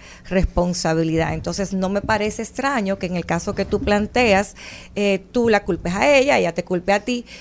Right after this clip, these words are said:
pero es una, es un escape. Es muy importante, y traigo esto a colación a raíz de lo que me comentas,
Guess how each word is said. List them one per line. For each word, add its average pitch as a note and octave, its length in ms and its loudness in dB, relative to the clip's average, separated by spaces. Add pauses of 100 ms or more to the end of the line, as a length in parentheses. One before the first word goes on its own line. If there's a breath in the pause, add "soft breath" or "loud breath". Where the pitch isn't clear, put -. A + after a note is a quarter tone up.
(140 loud breath)
pero A3+ 180 0
es A#3 100 0
una, B3+ 340 0
es A3+ 180 -4
un B3 140 -2
escape. - 640 -4 (420 loud breath)
Es B3+ 140 2
muy D#4+ 260 0
importante, C4+ 760 2
y F3+ 60 -4
traigo G3+ 320 2
esto B3 180 -2
a B3 60 -4
colación A3+ 540 0
a F3 80 -2
raíz F3+ 300 -2
de G3 100 4
lo A3+ 80 2
que A#3+ 120 -2
me A#3+ 160 0
comentas, G3+ 720 0